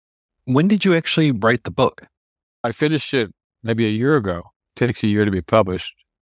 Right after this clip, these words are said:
Speaker 1: So were you doing this during the pandemic? Was this your, one of your pandemic projects?
Speaker 2: Yeah, this is my pandemic book.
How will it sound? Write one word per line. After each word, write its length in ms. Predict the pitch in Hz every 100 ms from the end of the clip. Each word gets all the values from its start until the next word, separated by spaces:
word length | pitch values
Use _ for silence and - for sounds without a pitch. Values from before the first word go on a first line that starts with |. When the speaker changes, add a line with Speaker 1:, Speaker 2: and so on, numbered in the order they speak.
| _ -
Speaker 1:
So 120 | 123
were 80 | 110
you 140 | 120
doing 300 | 127 135 127
this 220 | 120 113 -
during 220 | 117 113
the 60 |
pandemic? 520 | 104 113 110 107 123 -
Was 140 | 104
this 180 | 104 -
your, 140 | 104 98 _ -
one 160 | 113
of 100 | 104
your 80 | 107
pandemic 520 | - 113 107 107 110
projects? 600 | 120 110 123 123 - - _ _ _ _ _ -
Speaker 2:
Yeah, 180 | 131 - _ _ -
this 200 | 135 131
is 100 | 123
my 160 | 110 104
pandemic 520 | 110 104 104 98 87
book. 200 | 92